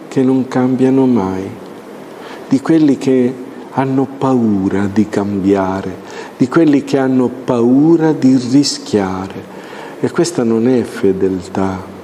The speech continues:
questa è chiusura, è piccineria. E così noi ci troviamo anche fra i nostri governanti, anche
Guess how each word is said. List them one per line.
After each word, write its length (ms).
questa 560
è 520
chiusura, 840
è 120
piccineria. 1300
E 160
così 340
noi 300
ci 180
troviamo 680
anche 440
fra 220
i 100
nostri 500
governanti, 1120
anche 600